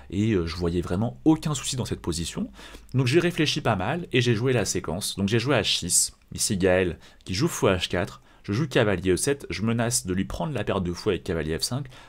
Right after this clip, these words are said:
donc Gaël qui joue assez rapidement fou G trois, et je joue ici fou F cinq, euh, et ça y est, je suis assez content, je peux échanger du coup le fort fou D trois contre mon fou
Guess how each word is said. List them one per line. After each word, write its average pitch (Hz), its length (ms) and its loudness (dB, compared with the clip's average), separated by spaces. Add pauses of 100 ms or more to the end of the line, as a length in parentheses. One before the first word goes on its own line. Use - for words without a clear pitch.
(120)
donc 110 140 2
Gaël 104 360 2 (300)
qui 107 120 -6
joue 98 140 2
assez 117 240 4
rapidement 127 380 0
fou - 120 -10
G 92 140 -2
trois, 101 320 -8 (720)
et 104 80 2
je 95 140 4
joue 110 160 0
ici - 400 2
fou - 260 0
F 104 140 6
cinq, - 400 2 (440)
euh, 82 200 2
et 98 80 2
ça 87 200 0
y 78 100 -4
est, 60 60 -8
je - 60 -6
suis 90 100 -2
assez 95 220 0
content, 92 500 -4
je 87 380 -2 (160)
peux 95 180 0
échanger 101 400 0
du 82 100 -4
coup - 140 -6
le 85 100 0
fort - 220 -6
fou - 120 -8
D 92 100 0
trois 92 320 -2 (320)
contre 104 180 -6
mon 98 140 2
fou 127 320 -2